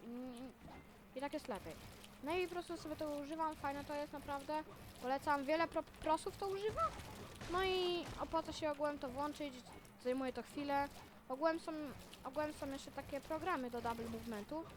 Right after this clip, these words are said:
no ale jak ktoś chce sobie zgrać, no to możecie, jak ktoś chce, jak to, jak mu się nie chce, to może sobie z Fortnite'a zrobić i tyle. <clears throat> Naprawdę bardzo polecam.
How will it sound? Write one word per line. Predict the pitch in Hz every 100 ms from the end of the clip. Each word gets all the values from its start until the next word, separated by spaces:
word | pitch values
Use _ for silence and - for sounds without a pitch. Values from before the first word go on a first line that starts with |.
| - - - 269
no |
ale | 294 285 269 - - - - - - - -
jak | 262
ktoś | 262 285
chce | -
sobie | 277 262
zgrać, | 240 254 254
no | 247
to | 240 226
możecie, | 240 269 269 277 269 285
jak | 254 247 240
ktoś | - 233
chce, | - 233
jak | 185 196 -
to, |
jak | 214
mu | 208 220 -
się | 214
nie | 214 220
chce, | -
to | 202
może | 214 208 208
sobie | 202 214 202 - - - - - -
z | - - -
Fortnite'a | 285 302 302 285 294 - - - -
zrobić | 262 269 262 262 - -
i | -
tyle. | 247 233 233 240 - - - - - - - - -
<clears throat> | 392 427 403 320
Naprawdę | 277 285 269
bardzo | 262 262 277
polecam. | 262 254 254 294 294